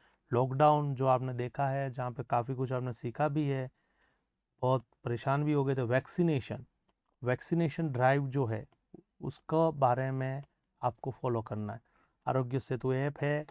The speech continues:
उसको आपको डाइ-, अ, डाउनलोड करके रखना है। तो ये चीज़ें हम करते हैं गाइडलाइन के पर्सपेक्टिव से इस इंडिविजुअल के अंदर।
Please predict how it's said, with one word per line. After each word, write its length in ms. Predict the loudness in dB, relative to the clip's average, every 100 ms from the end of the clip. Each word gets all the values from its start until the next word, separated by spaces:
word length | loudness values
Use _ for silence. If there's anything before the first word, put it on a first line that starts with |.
| -14 -14
उसको 260 | -12 -2 0
आपको 280 | 0 -2
डाइ-, 500 | -4 -2 -4 -8 -10
अ, 260 | -6 -4 -4
डाउनलोड 500 | -2 0 0 -2 -2
करके 300 | -4 -6 -6
रखना 320 | -8 -8 -10
है। 80 | -10 _ _ _ _
तो 80 | -2
ये 260 | 0 2 0
चीज़ें 320 | 0 0 0
हम 220 | 0 -2
करते 340 | -4 -6 -4 -4
हैं 300 | -2 -2 -6 _ -20 _ _ _ -8
गाइडलाइन 440 | -4 -2 -2 -2
के 120 | -2 -6
पर्सपेक्टिव 640 | -6 -8 -6 -4 -4 -4
से 280 | -2 -4 -4 _ _ _
इस 240 | -4 -4 -2
इंडिविजुअल 480 | -2 -2 -2 -4 -6
के 120 | -8
अंदर। 300 | -10 -12